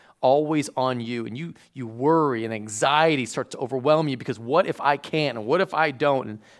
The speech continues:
that becomes the thing of people who are filled with shame. And there's a self-loathing that's involved with that. There's a, "I can never be pretty enough, good enough, smart enough, achieve enough." It's never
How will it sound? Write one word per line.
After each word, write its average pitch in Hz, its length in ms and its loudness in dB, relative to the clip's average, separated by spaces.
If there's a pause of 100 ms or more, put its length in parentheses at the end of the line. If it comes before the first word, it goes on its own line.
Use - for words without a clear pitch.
(100)
that 147 500 6
becomes 143 560 -4
the 127 80 -16
thing 123 440 -4 (280)
of - 180 -4
people 135 300 -8
who 131 100 -4
are 123 80 0
filled 113 300 -6
with 123 100 -4
shame. 131 400 -10 (440)
And 127 100 -4
there's 123 140 -2
a - 60 -8
self-loathing 151 880 0
that's 120 200 -6
involved 120 320 -6
with 113 100 -14
that. 120 160 -2
There's 127 160 -2
a, 135 100 2 (240)
"I 127 100 0
can 139 160 -2
never 143 220 2
be 170 160 0
pretty 185 300 0
enough, 147 260 2
good 185 160 2
enough, 151 220 0
smart 180 300 -2
enough, 139 120 -2
achieve 185 300 -4
enough." 139 220 2 (240)
It's - 180 -8
never 190 720 6